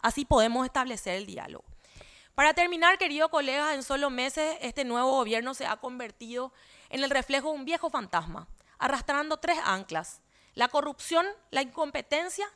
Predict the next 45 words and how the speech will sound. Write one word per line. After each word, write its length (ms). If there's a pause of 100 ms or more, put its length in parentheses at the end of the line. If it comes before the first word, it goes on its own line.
(340)
y 100
el 80
autoritarismo 720
que 100
mantienen 460
a, 160 (120)
a 180
nuestro 280
país 280
sujetado 480
a 40
un 140
sombrío 480
pasado. 460 (580)
Por 100
lo 120
tanto, 340
es 100
bueno 280
iniciar 520
este 240
periodo 440
diciendo 480
sin 340
miedo 480 (280)
a 80
aquellos 340
que 120
olvidan 480
su 180
deber, 460 (400)
que 120
le 120
dan 200
la 60
espalda 360
al 100
pueblo 380
y 60
que 100
manipulan 640
nuestras 280
instituciones 640
para 220
servir 380